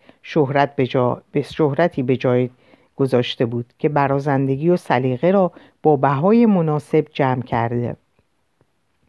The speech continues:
او در کسب و کار، کسب خود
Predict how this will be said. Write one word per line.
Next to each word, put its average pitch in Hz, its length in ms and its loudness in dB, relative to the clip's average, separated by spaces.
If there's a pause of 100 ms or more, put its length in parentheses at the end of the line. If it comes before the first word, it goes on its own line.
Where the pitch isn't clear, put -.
(500)
او 349 180 6
در 302 280 6
کسب 233 320 0
و 214 40 2
کار، 247 380 2 (200)
کسب 254 320 0
خود 226 320 2